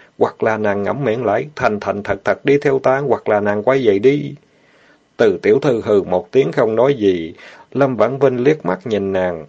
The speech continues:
thấy váy áo của nàng ướt đẫm, môi lạnh đến tím tái nhưng lại bướng bỉnh không kêu lên một tiếng. Nữ tử này thật là hiếm thấy.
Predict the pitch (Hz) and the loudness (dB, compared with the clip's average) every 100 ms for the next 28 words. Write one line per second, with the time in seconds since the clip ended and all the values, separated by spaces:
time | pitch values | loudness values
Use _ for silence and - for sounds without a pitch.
0 | - 110 131 120 127 127 139 147 107 131 | -8 -4 -2 0 0 0 0 0 0 2
1 | 104 85 - 127 147 90 87 120 120 107 | 0 -2 0 -2 0 0 0 0 2 2
2 | 90 87 98 113 135 139 156 147 127 139 | 2 -2 -2 -6 0 0 0 -2 0 0
3 | 147 117 107 90 85 98 135 123 90 127 | -2 -2 0 0 0 0 -2 0 -4 -4
4 | - 113 107 117 107 104 98 85 82 - | -4 -6 -4 0 2 2 0 -6 -8 2
5 | 107 120 156 185 - - - - 87 98 | 2 2 -6 -10 -20 -20 -20 -6 0 0
6 | 107 101 117 110 82 76 101 87 - 95 | 0 -2 0 -2 -4 -6 -6 -6 -2 -2
7 | 80 87 110 127 127 120 156 | -2 -2 -2 -2 -2 -2 -4